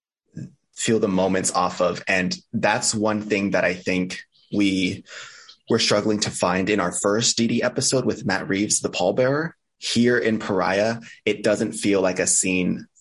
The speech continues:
for my experience, it didn't feel like a scene was unfocused. I felt like I was here with Alika on the journey of understanding what it means to present yourself one way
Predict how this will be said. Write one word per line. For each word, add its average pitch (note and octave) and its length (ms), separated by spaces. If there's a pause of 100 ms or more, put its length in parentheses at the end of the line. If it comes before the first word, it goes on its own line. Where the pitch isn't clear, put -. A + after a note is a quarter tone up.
(120)
for G#2+ 180
my A2 180
experience, F2 520
it G2 180
didn't G2+ 280
feel G#2 180
like F2+ 160
a F2+ 40
scene G2 280
was - 220
unfocused. F2+ 760
I G2 100
felt G2 240
like G2 160
I F2+ 80
was F2+ 220
here G#2 500 (240)
with G2+ 260
Alika F#2+ 800
on G2+ 180
the G#2 100
journey F#2 460
of F2+ 420 (420)
understanding G2+ 640
what F#2 100
it F2 100
means F#2 380
to F#2 500 (720)
present F#2+ 360
yourself F#2+ 360
one F#2+ 220
way F2+ 380